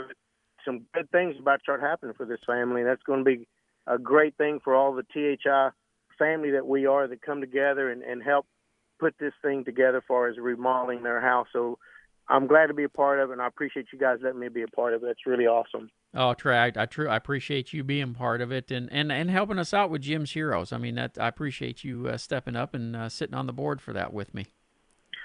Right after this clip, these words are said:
Speaker 1: Well, it's, it's my honor. Truly it is. But another, on the serious note, I really appreciate that. And, and guys, I know we, we, I know when listeners hear us talk, we're always having a good time.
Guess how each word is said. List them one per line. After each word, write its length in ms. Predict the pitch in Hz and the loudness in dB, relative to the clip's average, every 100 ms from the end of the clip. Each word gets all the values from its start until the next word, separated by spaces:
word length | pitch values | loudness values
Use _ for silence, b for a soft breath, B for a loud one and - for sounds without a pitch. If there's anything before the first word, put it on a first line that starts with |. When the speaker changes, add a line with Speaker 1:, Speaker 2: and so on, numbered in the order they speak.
| - | 8
Speaker 1:
Well, 240 | 190 190 | 10 10
it's, 100 | - | 6
it's 200 | 202 151 | 4 6
my 100 | 190 | 6
honor. 300 | 156 160 127 - | 6 6 2 4
Truly 260 | 165 147 | 4 6
it 40 | 135 | 6
is. 220 | 143 131 | 4 4
But 100 | 135 | 4
another, 320 | 147 151 185 | 4 4 2
on 140 | 180 | 4
the 80 | 180 - | 2 4
serious 200 | 202 165 | 2 4
note, 180 | 165 151 | 2 4
I 60 | 160 | 4
really 200 | 160 151 | 4 2
appreciate 480 | - 156 - 151 - | 2 -2 2 2 4
that. 180 | 143 135 127 | 2 2 -2
And, 120 | 127 | -6
and 140 | 131 127 | 0 4
guys, 200 | 151 143 | 4 4
I 40 | 151 | 2
know 120 | 151 | 4
we, 220 | 160 156 _ _ - | 4 2 _ _ 0
we, 220 | 175 196 160 | 0 0 -2
I 80 | 170 | 2
know 280 | 196 190 - | 2 0 -4
when 240 | - 151 156 | -14 -10 -6
listeners 280 | 190 170 151 | -6 -6 -8
hear 160 | 185 175 | -4 -4
us 80 | - | -2
talk, 180 | 160 156 | -6 -4
we're 100 | 147 | -2
always 180 | 160 160 | -2 0
having 180 | 160 156 | -2 -2
a 60 | |
good 180 | 147 147 | -6 -4
time. 260 | 156 151 | -2 -4